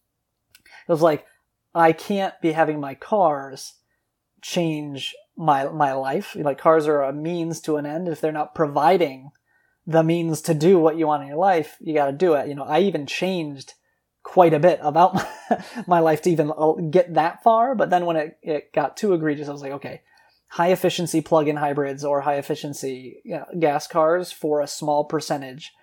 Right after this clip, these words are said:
of my drives are still essential." Um, and so I had to go back, but, um, I, I still never, even at that point, it doesn't matter if I had a level two outlet at my house.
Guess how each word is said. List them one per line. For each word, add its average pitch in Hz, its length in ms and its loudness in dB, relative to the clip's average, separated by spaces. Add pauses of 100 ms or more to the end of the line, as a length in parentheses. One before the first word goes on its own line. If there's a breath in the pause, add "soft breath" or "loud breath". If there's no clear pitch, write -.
(220 soft breath)
of 147 140 -2
my 147 120 2
drives 139 340 2
are 127 60 -6
still 123 240 -4
essential." - 540 -12 (480 soft breath)
Um, 135 400 -4 (100)
and 165 140 -6
so 151 240 2
I 147 100 2
had 147 180 -2
to 147 60 -4
go 139 160 -4
back, 147 320 0
but, 156 220 -2 (180)
um, 139 320 -4
I, 156 220 -2
I 156 100 0
still 160 640 4 (300)
never, 160 420 4
even 165 220 0
at 151 100 0
that 160 220 2
point, 139 240 -8 (360)
it 170 140 -2
doesn't 175 200 6
matter 160 200 6
if 151 80 4
I 151 80 2
had 139 80 0
a 139 60 -2
level 139 220 -4
two 139 160 -4
outlet 131 280 -6
at - 60 -12
my 143 80 -14
house. - 400 -18